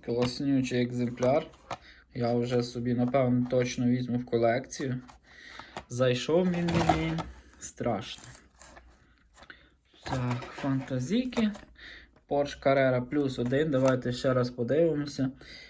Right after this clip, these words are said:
Е, ну так, швидше за все, тобто такий тут шрифт. І так і має бути. Я в попередньому відео казав, що дуже там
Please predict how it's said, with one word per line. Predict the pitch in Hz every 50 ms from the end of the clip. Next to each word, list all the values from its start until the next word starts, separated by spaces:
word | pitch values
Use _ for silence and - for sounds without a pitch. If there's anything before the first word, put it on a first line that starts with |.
| - _ _ -
Е, | 156 147 143 143 147 156
ну | 165 165
так, | 165 156 131 117 110 - - -
швидше | - - - - 156 175 180 175 - 165 147
за | 139 139 139
все, | 135 - - 185 214 226 220 214 208 - - - _ _ _ _ _ _ _ _ _ _ _
тобто | - - - - - -
такий | - - 135 131 - 156 135
тут | 131 - 131 123 -
шрифт. | - - 147 143 175 233 269 - - - - - - - - _ _ _ _ _ _ _ _ _ _ _ _ _ _ _ _ _ - - _ _ _
І | - 165 180 196 196 - - - _ _ _ _ _ _ _ _ _ _ _ _ _ _ - - _ _ - - - - - - _ _ _ -
так | - 143 156 156 - -
і | - 135
має | 127 120 120 131 131 131
бути. | 127 120 110 101 - - 120
Я | 117
в | 120 -
попередньому | 127 117 - 135 131 127 123 127 127 123 123
відео | 123 120 120 123 123
казав, | 123 120 120 120 117 120 -
що | - 127
дуже | 123 131 123 127 123
там | 123 - 123 123 123 123